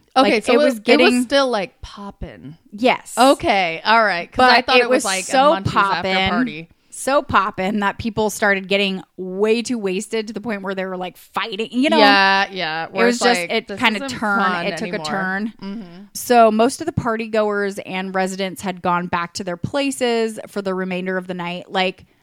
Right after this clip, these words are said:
Speaker 2: there was this core group that was left,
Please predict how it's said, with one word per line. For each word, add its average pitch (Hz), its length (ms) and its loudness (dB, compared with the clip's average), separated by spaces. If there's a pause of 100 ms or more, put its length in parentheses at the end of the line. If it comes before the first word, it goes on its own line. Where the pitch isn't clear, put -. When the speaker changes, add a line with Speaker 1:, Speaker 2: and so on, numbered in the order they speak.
(1040)
Speaker 2:
there 220 200 2
was 208 160 -2
this 202 160 -6
core 233 420 0
group 196 480 -4
that 262 180 0
was 240 160 -6
left, 247 680 -2